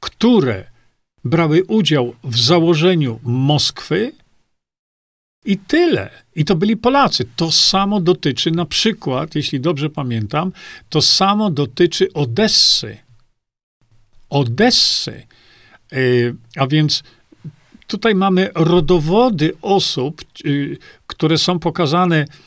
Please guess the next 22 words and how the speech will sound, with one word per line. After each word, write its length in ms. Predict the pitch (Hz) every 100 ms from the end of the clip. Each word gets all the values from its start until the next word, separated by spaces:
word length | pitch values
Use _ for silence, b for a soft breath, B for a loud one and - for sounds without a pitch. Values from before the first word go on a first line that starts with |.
| B 165
właśnie 480 | 131 170 - 160 160
bardzo 460 | 131 175 156 151 143
głęboko 640 | 147 156 156 240 - - -
idąc, 600 | 208 180 131 147 220 -
e, 440 | - _ - _ - 139 131 127
w 160 | 127 - -
polskość 880 | 190 139 - - 143 208 - - - - - -
tych 200 | 160 147
osób, 540 | 135 - 170 226 - B B B B -
A 120 | 143
potem, 580 | - 262 262 240 202 - -
y, 140 | 147 147
Mariusz 500 | 139 165 214 240 -
mówi, 440 | 180 190 196 226 -
no 340 | 131 165 262 226
i 140 | 185 214
to 240 | - 185
była 260 | 185 214 220
ta 160 | 190
osoba, 460 | 196 - 151 165 180
która 320 | - 147 165
była, 340 | 127 131 147